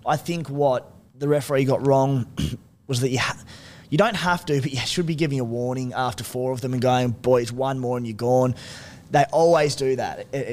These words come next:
in an N R L game, even at an Origin game. So I think it was unfair on the way he went about it in that manner, but I think five, five in a row in the space of about three minutes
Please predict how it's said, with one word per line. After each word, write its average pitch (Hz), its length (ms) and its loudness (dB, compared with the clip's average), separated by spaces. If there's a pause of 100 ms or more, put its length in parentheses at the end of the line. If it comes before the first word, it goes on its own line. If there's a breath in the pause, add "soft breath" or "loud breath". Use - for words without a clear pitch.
in 131 100 -4
an 131 140 0
N 131 80 4
R 131 80 4
L 135 160 6
game, 127 340 2
even 131 200 4
at 123 100 2
an 123 80 -2
Origin 131 360 4
game. 127 260 0
So 127 280 2
I 135 120 4
think 170 240 -6
it - 20 -2
was 151 100 -2
unfair 135 480 -2
on 135 80 -4
the 131 60 -6
way 120 140 -2
he 123 80 -2
went 123 120 -4
about 120 200 -2
it 113 100 -4
in 113 80 -6
that 123 180 -4
manner, 131 220 2
but 127 340 2 (600 loud breath)
I 127 120 2
think 123 200 -4
five, 120 440 2
five 135 300 2
in 131 60 -6
a 120 80 -8
row 123 320 -4
in 147 120 -8
the 139 60 -6
space 123 380 -4
of 120 60 -8
about - 140 -10
three 135 380 -4
minutes 131 540 -6